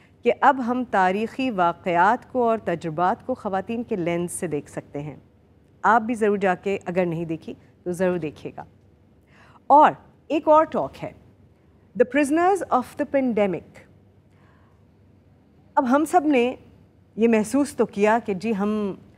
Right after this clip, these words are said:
इस पेंडेमिक के असीर हो गए हैं,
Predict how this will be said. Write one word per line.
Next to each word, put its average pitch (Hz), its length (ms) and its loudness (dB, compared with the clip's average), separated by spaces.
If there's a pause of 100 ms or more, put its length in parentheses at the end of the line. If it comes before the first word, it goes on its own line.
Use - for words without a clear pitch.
(240)
इस - 100 -10
पेंडेमिक 196 640 0
के 190 400 0
असीर 220 600 -4 (840)
हो 202 80 2
गए 196 240 0
हैं, 185 360 -8